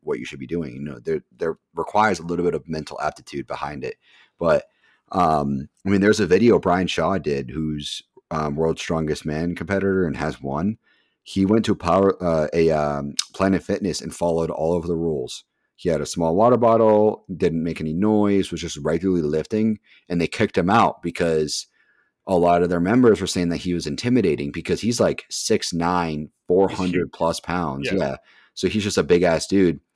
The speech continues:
Speaker 1: And they kicked him out because he was intimidating and making people uncomfortable. And it's like, he wasn't actually doing anything actually wrong. It was in,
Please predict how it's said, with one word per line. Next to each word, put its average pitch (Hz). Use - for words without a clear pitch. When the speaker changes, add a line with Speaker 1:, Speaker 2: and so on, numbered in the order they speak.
Speaker 1:
And 82
they 85
kicked -
him 90
out 104
because 85
he 82
was 76
intimidating 76
and 73
making 78
people 73
uncomfortable. 78
And 73
it's 76
like, 73
he -
wasn't 113
actually 87
doing 82
anything 76
actually 73
wrong. 65
It 65
was 73
in, 80